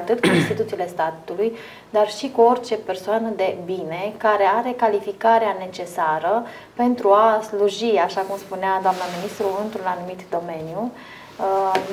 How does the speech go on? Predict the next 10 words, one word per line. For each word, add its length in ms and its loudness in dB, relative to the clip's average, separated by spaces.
nu 140 4
contează 960 4
orientarea 580 2
religioasă, 1040 -2
ci 200 -6
profesionalismul 840 -4
tău 200 0
și 160 -6
dorința 480 -2
de 80 -2